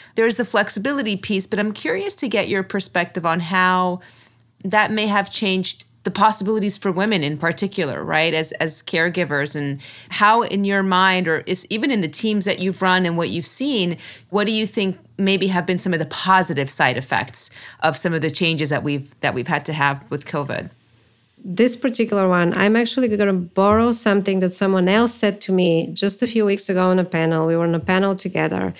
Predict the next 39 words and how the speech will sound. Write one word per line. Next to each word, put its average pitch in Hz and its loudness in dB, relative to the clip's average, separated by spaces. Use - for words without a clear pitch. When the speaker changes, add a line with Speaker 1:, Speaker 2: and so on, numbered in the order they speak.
Speaker 2:
It 190 2
was 185 2
about 185 2
the 175 0
future 185 -2
of 175 -2
work, 170 0
hybrid, 170 -2
hybrid 170 -2
work 165 -2
models, 165 -2
et 175 -8
cetera. 233 2
And 175 2
the 180 2
moderator 220 2
asked 180 0
the 180 -4
question, 160 -2
"Please 262 2
describe 196 2
in 180 2
three 254 0
words, - 0
how 208 2
do 208 2
you 202 2
feel 202 0
about 175 0
the 175 0
future 170 -4
of 160 -2
work?" - -4
And 190 2
that 202 0
woman 226 2
said, 170 0
"Best 202 2
for 190 0